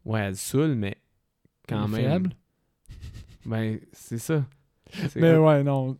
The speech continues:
Speaker 2: ça, ça fait partie de la veine de ce personnage-là, là, <laughs> il n'a aucun sens.
Speaker 1: Ouais. Mais là, euh, Chabot pis, euh, Vlad, ils font un carnage au bar country.
Speaker 2: Ouais, parce qu'elle lui demande, euh, le, la, la, la fille au bar, elle demande, « Qu'est-ce que vous allez boire ? »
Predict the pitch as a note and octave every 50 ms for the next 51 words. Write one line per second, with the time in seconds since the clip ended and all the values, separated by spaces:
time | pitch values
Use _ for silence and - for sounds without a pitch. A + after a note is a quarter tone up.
0 | _ - - C#3+ C#3+ C#3+ C#3+ C#3 - - C#3 C3+ D3+ C#3 D3 B2 - - - E3
1 | E3 D3 D3+ C#3+ C3 C3 C#3+ D3 C#3+ C3 B2+ - - C#3 - - C#3 A2+ C#3+ C#3+
2 | B2+ - C#3 C#3 C3 B2+ C#3+ C#3+ B2 A#2 C#3+ C#3 A#2 C3 B2 - - C3+ B2 -
3 | - B2 A#2+ G#2+ D3+ A#2+ - - D3 C#3+ A#2+ B2+ B2+ B2 A#2+ A2 - _ _ _
4 | _ _ - A2+ A#2+ B2+ C3+ C3+ C3 B2 A#2 A2+ A2 G#2+ A2 - A#2+ A2+ A2+ C3
5 | C3 - _ _ - - A2+ G#2+ G#2+ G#2+ G#2 G#2 G#2 G#2 G2+ G2 G2 G2 G2+ G#2
6 | G2+ G#2 G#2+ G2+ G2 C#2 D#2+ A#2 A#2 A2+ A#2 B2 C3 B2+ A2 G#2+ - - A2 A2
7 | - - G#2+ A2 A#2 A#2+ B2+ B2 A#2 A#2 A#2 G#2+ G#2+ A2+ A2+ - A2+ A2 G#2+ A2+
8 | A#2 A2+ B2 D3+ G3 F3+ - D3+ D3+ D#3 D#3 D3+ D3 C#3 B2+ - C3+ - - C#3+
9 | C3+ C3+ C3 C3 C3 C3 C3+ C3+ C3+ C3 B2 A#2+ A#2+ A#2+ A#2 A2+ A2 G#2 B2+ C3
10 | C3+ C3+ C3 B2+ C3 B2+ B2 B2+ D3 D3 - - B2 B2 B2+ A#2+ - C3+ C3+ B2+
11 | A#2+ B2+ B2 B2 A#2 A#2 A#2 A#2+ A#2+ A#2+ B2 A#2 - B2+ B2+ A#2+ A#2+ A#2+ B2 A#2+
12 | A#2+ A#2 A2+ A#2 A#2 A2+ A#2 C#3 C3+ B2 - -